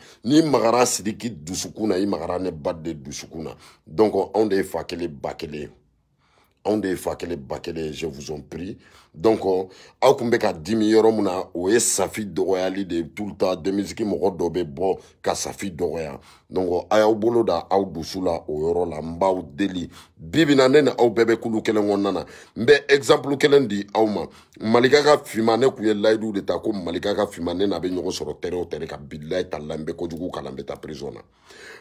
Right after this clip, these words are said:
Mais Ala ni Binkini sababu la, n y'a to yen. Hali un jour, a kun kan ka taa Binkini fɛ don mun na,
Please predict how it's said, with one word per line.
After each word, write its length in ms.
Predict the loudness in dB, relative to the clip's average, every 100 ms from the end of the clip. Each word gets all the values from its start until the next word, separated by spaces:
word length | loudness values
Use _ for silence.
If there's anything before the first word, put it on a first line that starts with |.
| -2
Mais 220 | 4 4 6
Ala 240 | 6 6
ni 100 | 2
Binkini 460 | -4 2 6 8 6
sababu 520 | 6 4 6 4 2
la, 200 | 2 0 -10 _ -4
n 140 | 2
y'a 200 | 6 6
to 300 | 4 4 6
yen. 100 | 6 4
Hali 240 | 2 2 4
un 140 | 4
jour, 380 | 2 0 0 0
a 60 | -2
kun 200 | -4 -2
kan 140 | 0
ka 100 | 0
taa 100 | -2
Binkini 360 | -4 -6 -4 -2
fɛ 160 | -4
don 260 | -4 -2 0
mun 120 |
na, 100 | -2